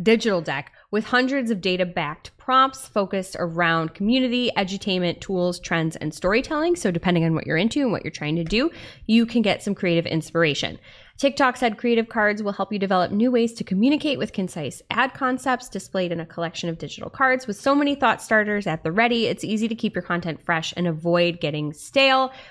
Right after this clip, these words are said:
With the help, which can help you attract attention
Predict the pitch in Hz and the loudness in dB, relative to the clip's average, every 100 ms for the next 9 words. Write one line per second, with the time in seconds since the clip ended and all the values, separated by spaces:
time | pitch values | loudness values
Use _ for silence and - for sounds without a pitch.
0 | - 285 302 285 269 254 - _ - _ | -4 -2 0 2 2 2 -2 _ -20 _
1 | _ _ _ 190 202 - - - 202 156 | _ _ _ 0 0 -2 -8 -2 0 0
2 | 165 156 - 175 160 - 156 156 165 147 | -2 -2 -2 -2 0 -2 -4 -4 -8 -8
3 | 147 139 139 | -6 -8 -8